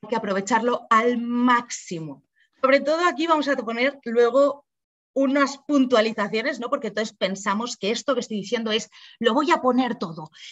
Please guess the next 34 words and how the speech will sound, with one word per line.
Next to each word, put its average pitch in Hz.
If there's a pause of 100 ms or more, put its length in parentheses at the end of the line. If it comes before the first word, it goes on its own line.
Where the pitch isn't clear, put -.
(140)
Marca 269
personal, 233
marketing, 247
redes 240
sociales, 233
eh, 226
consultora, 247
coach, 247
mentora. 233 (360)
Y 196
acabamos 190
ahí 226
con, 226 (160)
con 185
una 381
locura 285
de 311
perfiles 262 (300)
que 233
no 240
sabes 262
casi 220
lo 196
que 180
hace 175
la 190
persona. - (800)
A 151
ver, 240
¿qué 247
me 214
comentáis 190
por 185
aquí? 277